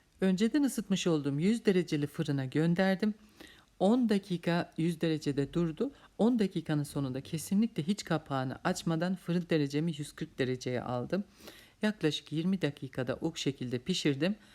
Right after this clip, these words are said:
Ee, fırınınız biraz farklılık gösterebilir, pişirme farklılığı gösterebilir. O yüzden dikkat edin. Fırından çıkardığınız zaman üzerleri yumuşacık olacaktır. Kesinlikle pişmedi diye, e, düşünmeyin. E,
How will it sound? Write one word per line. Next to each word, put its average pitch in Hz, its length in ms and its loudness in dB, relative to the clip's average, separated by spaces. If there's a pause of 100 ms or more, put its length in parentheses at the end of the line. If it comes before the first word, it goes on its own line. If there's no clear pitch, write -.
(480)
Ee, 151 640 2 (100)
fırınınız 170 680 0 (220)
biraz 185 300 2
farklılık 151 540 -2
gösterebilir, 139 640 -2
pişirme 139 460 -4
farklılığı 139 440 -4
gösterebilir. 131 680 -6
O - 80 2
yüzden 165 320 -2
dikkat 151 300 -4
edin. 131 180 -4 (400)
Fırından 220 420 4
çıkardığınız 196 640 2
zaman 165 240 -2
üzerleri 151 480 2
yumuşacık 143 580 -2
olacaktır. 123 580 -6 (360)
Kesinlikle 170 540 -2
pişmedi 135 500 -4
diye, 131 260 -4 (120)
e, 135 280 0
düşünmeyin. 175 520 0 (680)
E, 151 500 4